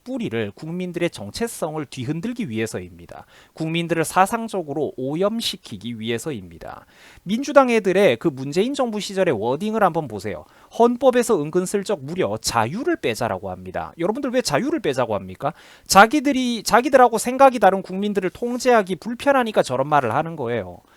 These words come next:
대놓고 국가를 전복하려고 내란 폭동 모의를 했던 통진당 해산 사건 여러분들 한번 생각을 해보세요.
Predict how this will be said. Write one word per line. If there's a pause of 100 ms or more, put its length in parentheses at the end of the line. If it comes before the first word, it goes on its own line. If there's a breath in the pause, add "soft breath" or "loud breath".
(380 loud breath)
대놓고
국가를
전복하려고
내란
폭동
모의를
했던
통진당
해산
사건
여러분들
한번
생각을
해보세요.